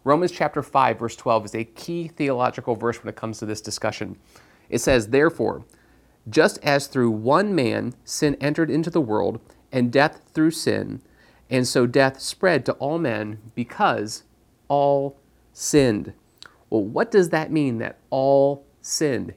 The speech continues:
You weren't in the garden. I was not in the garden. I never tasted the fruit from that tree. All sinned.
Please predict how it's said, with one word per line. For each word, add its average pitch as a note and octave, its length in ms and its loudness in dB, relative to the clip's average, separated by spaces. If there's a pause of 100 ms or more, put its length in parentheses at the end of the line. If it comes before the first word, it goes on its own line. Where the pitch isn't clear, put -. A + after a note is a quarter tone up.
You D#3 220 -4
weren't F#3 180 -2
in B2 100 0
the A2 60 -2
garden. A#2 480 0 (320)
I D3 200 4
was D#3+ 180 2
not A#2+ 140 0
in G#2 60 -8
the G#2+ 80 -6
garden. A2+ 440 -2 (340)
I D3+ 120 -2
never G#3 280 0
tasted C3 320 -4
the A2 80 -2
fruit - 260 -4
from G#2+ 160 -10
that G#2 160 -4
tree. B2+ 380 -2 (840)
All E3 260 6
sinned. A2 460 -2